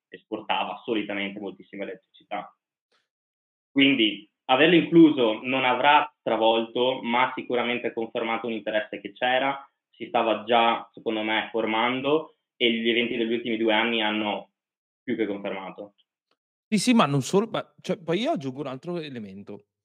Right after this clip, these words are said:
Speaker 2: cioè proprio così. Beh, se noi ci siamo detti che se tu non pu-, non puoi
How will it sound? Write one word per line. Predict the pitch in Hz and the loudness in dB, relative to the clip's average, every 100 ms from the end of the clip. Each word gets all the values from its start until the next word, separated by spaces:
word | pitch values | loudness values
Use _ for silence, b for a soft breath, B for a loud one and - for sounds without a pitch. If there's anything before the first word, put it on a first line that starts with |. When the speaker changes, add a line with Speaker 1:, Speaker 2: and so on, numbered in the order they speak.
| _ | _
Speaker 2:
cioè | - | -14
proprio | 123 123 131 127 120 | -8 -6 -4 -4 -6
così. | 123 110 - _ _ _ _ _ _ - | -10 -14 -16 _ _ _ _ _ _ -16
Beh, | 147 | -16
se | - 135 | -14 -10
noi | 143 214 | -6 -6
ci | - | -4
siamo | 220 147 | -2 -2
detti | 113 110 110 | -4 -8 -10
che | 113 110 - - | -10 -10 -14 -18
se | - 123 | -10 -10
tu | 120 127 127 - _ | -8 -8 -8 -12 _
non | 135 127 117 | -10 -10 -10
pu-, | - - | -20 -12
non | 131 131 123 | -8 -6 -6
puoi | 113 117 113 104 | -4 -6 -4 -8